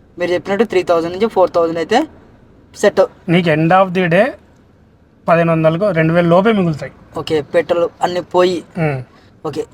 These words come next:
Speaker 1: ఇంకొకటి బాబాయ్, మన సబ్స్క్రైబర్స్ ఇంకోటి అడిగేది ఏంటంటే, ఏ సీజన్లో ఎక్కువ బుకింగ్స్ వస్తాయి, అంటే ఎర్నింగ్స్ ఎక్కువగా వస్తాయి? ఎండాకాలంలో వస్తాయా, వర్షాకాలంలో వస్తాయా, చలికాలంలో వస్తాయా? ఈ సీజన్లో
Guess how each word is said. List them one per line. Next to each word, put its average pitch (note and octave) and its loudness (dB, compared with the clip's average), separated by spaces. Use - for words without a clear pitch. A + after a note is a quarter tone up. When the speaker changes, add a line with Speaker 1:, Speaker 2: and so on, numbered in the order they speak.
Speaker 1:
ఇంకొకటి G#3+ 2
బాబాయ్, C#3 0
మన F#3 0
సబ్స్క్రైబర్స్ E3 -4
ఇంకోటి D#3+ -4
అడిగేది D#3 -4
ఏంటంటే, C#3+ -6
ఏ G3+ 6
సీజన్లో F#3 0
ఎక్కువ G3 2
బుకింగ్స్ F3+ -6
వస్తాయి, D3+ -6
అంటే F#3+ 0
ఎర్నింగ్స్ G3 2
ఎక్కువగా F3+ 0
వస్తాయి? D3+ -4
ఎండాకాలంలో E3+ 0
వస్తాయా, C#3+ 0
వర్షాకాలంలో D3+ 0
వస్తాయా, D3 -4
చలికాలంలో D3+ -2
వస్తాయా? C3+ -6
ఈ E3 -6
సీజన్లో G3 0